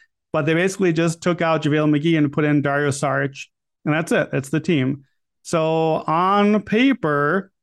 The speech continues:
it's a team that should be pretty good. You talked about, okay, where are we at on the three teams? Who did you decide on? Here's my decision. I'm out. I'm out on the Suns, and it has nothing to do with on paper. It is everything to do with off paper.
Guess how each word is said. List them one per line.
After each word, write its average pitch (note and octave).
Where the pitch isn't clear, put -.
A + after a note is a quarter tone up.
it's C#3
a D3+
team F#3
that F3
should F3+
be F3+
pretty F3
good. D3
You D#3
talked E3+
about, E3+
okay, D#3
where D3
are E3+
we E3+
at E3+
on E3
the D#3+
three E3
teams? E3
Who F3
did E3+
you E3+
decide E3
on? E3+
Here's F3+
my F3
decision. C#3+
I'm F3+
out. -
I'm F3
out F#3
on F#3+
the F#3
Suns, D#3
and D#3
it D#3+
has D3
nothing F3+
to E3
do E3
with E3
on D#3+
paper. E3
It D3+
is C#3
everything F3+
to D3+
do D3+
with D3
off C#3
paper. C#3